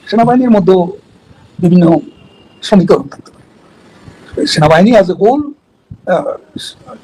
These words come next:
আমাদের মুক্তিযুদ্ধের বিরুদ্ধে, আমাদের বিরুদ্ধে তো যারা আছে তাদের সবাই মুক্তিযুদ্ধের বিরুদ্ধে, এমনটি তো বলার উপর। বাংলাদেশে মুক্তিযুদ্ধকে যখন ধ্বংস করার জন্য চক্রান্ত চলছে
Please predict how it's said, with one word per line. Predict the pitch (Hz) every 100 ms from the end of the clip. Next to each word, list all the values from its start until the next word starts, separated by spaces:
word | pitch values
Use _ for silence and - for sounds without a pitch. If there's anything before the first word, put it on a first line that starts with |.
| _
আমাদের | - 185 190
মুক্তিযুদ্ধের | 180 196 185 185 233
বিরুদ্ধে, | 190 160 - 156 - - _ - - - - - - -
আমাদের | 156 190 254 285
বিরুদ্ধে | 269 240 226
তো | 214 190 190 _ _ _ _
যারা | 185 190
আছে | 175 185 170 - _ -
তাদের | 170
সবাই | 202 190 220
মুক্তিযুদ্ধের | 247 190 220 247 247 226
বিরুদ্ধে, | 185 151 - - _ _ _ 196
এমনটি | 175 196 190
তো | 160
বলার | 135 -
উপর। | - - - - _ -
বাংলাদেশে | 196 196 202 220
মুক্তিযুদ্ধকে | 202 202 180 196 254 226
যখন | 190 170 - _ - _ _ -
ধ্বংস | 190 190 190
করার | 180 170
জন্য | 156 143 143 _ - - - - _
চক্রান্ত | - 147 180 175
চলছে | 170 147